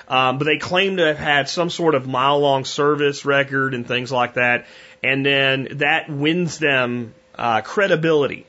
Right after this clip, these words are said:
so that they can entice people to give them money, or they write a book, right? They write a book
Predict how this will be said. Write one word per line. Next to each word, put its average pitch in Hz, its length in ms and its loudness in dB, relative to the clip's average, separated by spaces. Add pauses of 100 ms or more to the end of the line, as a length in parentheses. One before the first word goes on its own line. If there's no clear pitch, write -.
(320)
so - 160 -4
that 139 100 2
they 151 120 2
can 147 160 2
entice 151 540 0
people 120 340 -2
to 117 100 -4
give 120 200 -2
them 120 100 -4
money, 120 240 0
or 139 240 0 (240)
they 165 140 0
write 156 260 2
a 131 60 2
book, 123 580 -2 (320)
right? 117 380 0
They 127 100 2
write 143 300 2
a 143 40 0
book 135 460 -2